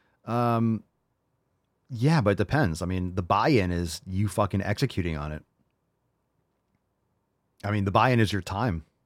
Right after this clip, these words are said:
So everything is a buy-in. Everything's a sacrifice. By doing one thing, you're not doing something else. So that's why I'm saying make it worth it. Let me just read the rest of it.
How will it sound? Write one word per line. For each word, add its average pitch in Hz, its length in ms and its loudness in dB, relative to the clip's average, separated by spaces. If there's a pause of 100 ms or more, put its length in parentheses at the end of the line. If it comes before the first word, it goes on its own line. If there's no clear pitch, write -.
(340)
So - 140 -2
everything 113 300 2
is 90 80 2
a 87 40 -2
buy-in. 82 460 -4 (920)
Everything's 143 280 6
a 104 60 0
sacrifice. 113 520 2
By 95 160 -4
doing 107 240 2
one 107 220 6
thing, 98 140 0
you're 85 80 -2
not 87 160 -2
doing 90 180 -4
something 82 240 -6
else. 82 320 -8 (140)
So 101 160 -2
that's 117 180 2
why 143 60 10
I'm 135 80 4
saying 120 200 4
make 107 200 2
it 104 100 -4
worth 95 280 -6
it. 85 80 -10
Let 98 80 -4
me 104 60 -2
just 95 60 -4
read 95 100 -2
the 95 60 -2
rest 90 140 -2
of 92 80 -4
it. 92 40 -8